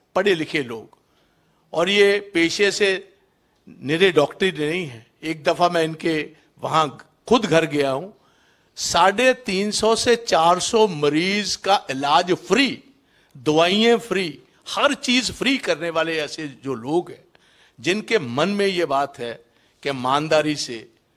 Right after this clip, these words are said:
इस देश को मजबूत रखना है, तो हमारे साथ आए, इनके साथी आए हैं।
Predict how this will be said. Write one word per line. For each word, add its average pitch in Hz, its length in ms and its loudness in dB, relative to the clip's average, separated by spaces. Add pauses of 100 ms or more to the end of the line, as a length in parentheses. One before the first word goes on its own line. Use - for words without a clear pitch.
(300)
इस - 400 -6
देश 151 320 -2
को 151 380 -4
मजबूत 131 580 -4
रखना 127 340 -10
है, 104 120 -18 (680)
तो 151 140 0 (140)
हमारे 131 280 -4
साथ 135 400 -6
आए, 147 120 -2
इनके 139 240 -8
साथी 147 420 -8
आए 151 200 -4
हैं। 185 180 -12